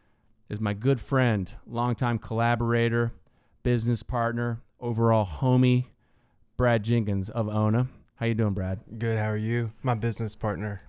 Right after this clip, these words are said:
Speaker 1: Business partner. That's really funny to
Speaker 2: <laughs>
Speaker 1: say, right? But technically, that is
Speaker 2: It
Speaker 1: true.
Speaker 2: is. It is.
Speaker 1: You know, we're business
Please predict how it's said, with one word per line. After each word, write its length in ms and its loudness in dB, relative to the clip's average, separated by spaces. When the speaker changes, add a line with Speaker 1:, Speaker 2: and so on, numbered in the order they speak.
Speaker 1:
Business 360 2
partner. 320 2
That's 180 4
really 220 2
funny 320 2
to 100 -2
Speaker 2:
<laughs> 0 -
Speaker 1:
say, 300 2
right? 280 0
But 200 0
technically, 640 -2
that 380 -2
is 280 -2
Speaker 2:
It 100 -4
Speaker 1:
true. 140 2
Speaker 2:
is. 280 -2
It 120 -8
is. 280 -10
Speaker 1:
You 60 -4
know, 140 0
we're 160 0
business 440 0